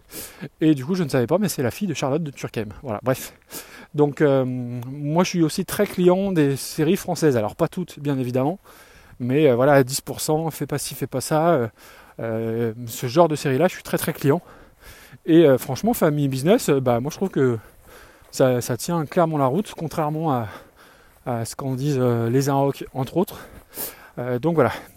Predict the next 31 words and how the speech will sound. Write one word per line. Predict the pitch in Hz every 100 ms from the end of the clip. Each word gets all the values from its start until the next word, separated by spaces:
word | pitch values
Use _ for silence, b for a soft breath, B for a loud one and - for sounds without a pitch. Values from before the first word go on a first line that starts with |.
| B - - -
Et, | 175 180 196
euh, | 170 135
surtout, | - - 202
je | 165
pense | 165 156
aussi, | 139 -
alors | 165
je, | 123 123 120
je |
l'expliquais | 135 135 - 147
à | 135
Florie | 143 131 147
sur | 123
Discord, | 120 113 180 180 123 - B B B B B
euh, | 120
je | 120
sortais | - 139 - 156
de | 131
deux | 127 175
saisons | - 165 151 151
intenses, | 165 170 160 - 143
euh, | 127 123
de | 127 123
This | 127 147 156
Is | 160 151
Us, | 190 - - B B B B B B
et | - 123
j'avais | 123 120
aussi | 156 - 160
peut-être | 151 160 151
besoin | 135 143 160